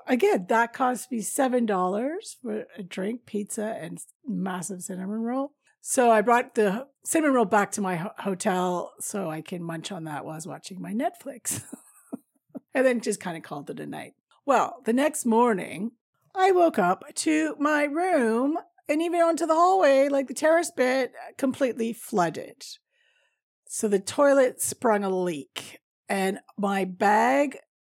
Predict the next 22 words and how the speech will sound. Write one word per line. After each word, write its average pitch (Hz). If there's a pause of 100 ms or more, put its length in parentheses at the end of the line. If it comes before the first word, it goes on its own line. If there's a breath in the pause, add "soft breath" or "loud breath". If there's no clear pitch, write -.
was 196
soaked, -
like, 190
my 185
suitcase 254
was 196
soaked, - (260 soft breath)
and 220
my 202
little 190
day 220
bag 269 (400 loud breath)
and 180
my 160
cl-, -
any 214
clothes 320
that 339
were 302
on 311
the 311
floor. 302